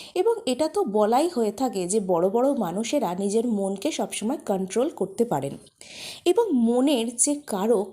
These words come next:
তা হলো চন্দ্রদেব। মনের যা কিছু মানসিক অবস্থা,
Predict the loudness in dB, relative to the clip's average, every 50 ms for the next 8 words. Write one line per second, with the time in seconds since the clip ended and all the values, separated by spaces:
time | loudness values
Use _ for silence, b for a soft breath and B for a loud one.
0 | -14 -8 -6 -6 -4 -2 -2 -2 -2 -2 -4 -2 -2 0 0 0 0 0 0 0
1 | 0 -2 -4 -8 -8 -12 -20 _ b b b b b b b b b -2 0 0
2 | 2 2 2 4 4 2 2 0 0 -2 -2 0 -2 -2 0 0 0 0 0 -2
3 | -2 -2 -2 -2 -4 -4 -4 -4 -4 -4 0 0 -2 -2 -2 -2 0 0